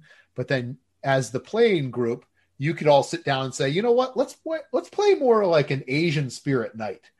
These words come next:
And you'd have mostly Asian spirits, or let's play more of a international night where you'd have a mix, kinda like I do here. Um, uh, so I've tried to set that up as well so that there's different, what I'm calling tasting flights, uh, which are those recipe, uh,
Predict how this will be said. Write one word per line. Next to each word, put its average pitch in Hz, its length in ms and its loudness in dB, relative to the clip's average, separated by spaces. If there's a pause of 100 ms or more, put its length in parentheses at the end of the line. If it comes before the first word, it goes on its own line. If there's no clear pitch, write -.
(240)
And 147 160 -2
you'd 151 160 2
have 143 260 4
mostly 160 440 0
Asian 143 300 -2
spirits, - 540 -16
or 127 400 2 (180)
let's - 160 -6
play 370 220 0
more 202 280 2
of 151 120 6
a 127 300 4 (180)
international 139 640 0
night 101 240 -8
where 131 140 0
you'd 123 160 -2
have 123 220 0
a 113 100 -2
mix, 131 300 -4
kinda 120 200 -8
like 98 180 -14
I 98 60 -12
do 95 160 -16
here. 113 360 -10 (360)
Um, 110 360 -12 (180)
uh, 120 180 -2
so 147 220 2
I've 139 200 2
tried 190 280 -2
to 156 80 -6
set - 240 -4
that 139 180 0
up 123 160 -4
as 110 140 -8
well 123 260 -2
so - 140 -10
that - 100 -18
there's 117 160 -6
different, 131 320 -6 (120)
what 131 120 -2
I'm 131 140 0
calling 120 260 -4
tasting 127 400 -6
flights, 113 460 -10 (320)
uh, 127 120 0
which 131 200 0
are 139 100 6
those 117 260 -4
recipe, 120 720 -4 (320)
uh, 92 380 -12